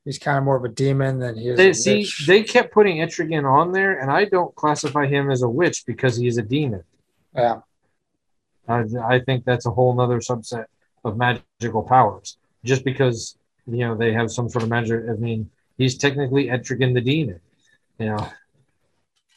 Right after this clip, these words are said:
Speaker 1: Yeah, some of them I counted as wizards. Like Constantine, I would have put on the list, but I was like, "I think he's more of a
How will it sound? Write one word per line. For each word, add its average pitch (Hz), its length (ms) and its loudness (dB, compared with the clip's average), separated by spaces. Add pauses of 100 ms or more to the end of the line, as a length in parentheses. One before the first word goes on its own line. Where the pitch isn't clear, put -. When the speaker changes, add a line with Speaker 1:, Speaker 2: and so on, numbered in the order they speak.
(560)
Speaker 1:
Yeah, 170 200 6
some 196 200 2
of 226 60 2
them 208 100 4
I 165 140 4
counted 160 360 0
as 135 160 0
wizards. 131 420 -2
Like 127 160 -4
Constantine, 147 640 0
I - 60 2
would 131 100 0
have - 100 -8
put 139 100 0
on 127 160 0
the 120 80 -8
list, 120 480 -8 (400)
but 131 160 0
I 123 120 0
was 127 120 -2
like, 127 240 0
"I 120 100 -2
think - 200 -18
he's 120 240 -8
more 123 260 -6
of 117 100 -8
a 113 320 -6